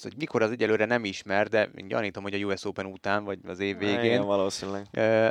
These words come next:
Speaker 1: nem tervez búcsú körútat, búcsú haknit. Második gyermeküket tervezik férjével, ill-, családjára és az üzleti érdekeltségeire szeretne fókuszálni a jövőben. Az eurosport pont hu-n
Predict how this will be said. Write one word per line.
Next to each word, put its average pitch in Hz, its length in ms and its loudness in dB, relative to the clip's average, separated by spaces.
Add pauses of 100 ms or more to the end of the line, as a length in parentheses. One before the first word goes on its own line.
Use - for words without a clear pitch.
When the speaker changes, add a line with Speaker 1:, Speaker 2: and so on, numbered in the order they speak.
Speaker 1:
nem 143 380 4 (440)
tervez 113 440 6
búcsú 120 680 -4
körútat, 127 500 2
búcsú 117 360 -4
haknit. 127 560 2 (540)
Második 147 540 4
gyermeküket 113 600 4
tervezik 107 580 2
férjével, 117 580 4
ill-, 107 140 -4 (140)
családjára 104 640 4
és 104 160 -6
az 101 100 -8
üzleti 98 440 -4 (300)
érdekeltségeire 101 1300 2
szeretne 104 400 0
fókuszálni 104 640 -2
a - 20 2
jövőben. 131 640 4 (720)
Az 117 280 2
eurosport 123 540 6
pont 113 240 -2
hu-n 113 440 -4